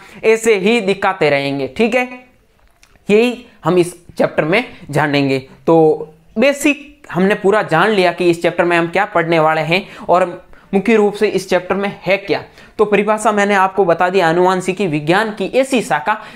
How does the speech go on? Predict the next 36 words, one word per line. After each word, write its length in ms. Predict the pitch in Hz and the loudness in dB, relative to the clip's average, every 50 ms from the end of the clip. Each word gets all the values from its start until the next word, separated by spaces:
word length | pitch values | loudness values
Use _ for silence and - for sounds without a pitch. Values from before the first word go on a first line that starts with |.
| - - | -4 -2
जिसमें 260 | 175 196 190 208 202 170 | -2 -2 0 0 -2 0
वंशांगत 600 | 143 151 156 156 156 - 202 220 226 233 226 - - | 0 0 -2 -2 -2 -2 -2 0 0 -2 -2 0 -4
तथा 160 | 185 180 185 160 | -2 0 0 -2
विभिन्नताओं 600 | 139 147 139 175 208 214 208 202 190 190 190 180 | -2 -2 -2 0 -2 0 0 0 0 0 0 0
का 120 | 185 190 | -2 -2
अध्ययन 400 | - - 151 135 170 180 208 208 | -2 -2 -4 0 0 0 0 0
किया 140 | 190 196 185 | -2 -2 0
जाता 220 | 180 185 180 180 185 | 0 -2 -2 -2 -6
है, 140 | 180 180 - | -8 -8 -8
आनुवांशिकता 600 | 147 147 143 143 151 175 180 180 202 190 - 190 | -8 -8 -4 -4 -4 -4 -4 -6 -8 -4 -4 -4
कहलाता 360 | 180 - 190 185 190 190 202 | -2 -2 -2 -2 -2 -2 -4
है। 80 | 202 202 - - - - - - | -6 -6 -8 -14 -20 -12 -4 -2
आनुवांशिकता 680 | 202 240 285 302 302 294 269 - - 190 - - 202 | 0 2 2 2 2 2 0 -2 -4 -6 -2 -2 0
के 140 | - 202 170 | 0 0 0
जो 160 | 131 156 160 147 | 0 0 -2 0
जनक 280 | 156 185 220 240 226 | 0 0 0 -2 -2
है 220 | - 180 185 185 - - - - | -2 -4 -4 -4 -6 -14 -4 0
वो 120 | 165 170 175 | 2 2 2
है 120 | 160 160 | 2 0
ग्रेगर 320 | 139 131 151 170 165 170 160 | 0 0 0 0 0 -2 -2
जॉन 200 | 151 170 170 160 | 0 0 0 0
मेंडल। 360 | 143 139 147 165 185 202 202 202 - - - - - | -2 -2 -2 0 0 0 -2 -2 -6 -14 -18 -4 -2
ग्रेगर 260 | 160 175 175 175 180 | 0 0 2 0 0
जॉन 200 | 165 180 180 180 170 | 0 0 0 2 0
मेंडल 320 | 160 165 170 180 180 170 | 0 0 0 0 -2 -2
कौन 240 | 165 170 170 180 190 | 0 0 0 0 0
है, 100 | 190 190 | 0 -2
इनका 200 | 180 175 160 160 156 | -2 -2 0 0 0
आगे 200 | 156 160 175 165 | 0 0 -2 -4
परिचय 360 | 170 - 208 214 165 202 202 | 0 0 0 0 2 0 0
भी 120 | 196 202 196 | 0 0 0
पढ़ेंगे, 460 | 190 190 185 196 202 202 202 202 196 202 - - - - - | 0 0 0 2 0 0 0 -2 -2 -4 -10 -20 -20 -6 -2
ठीक 160 | 247 262 214 | -2 0 2
है। 120 | 190 - - - - - | 0 -2 -2 -8 -6 -4
उनसे 240 | 190 208 202 208 226 | -2 -2 0 0 0
पहले 360 | 220 226 226 226 226 233 233 | 2 2 2 2 4 2 2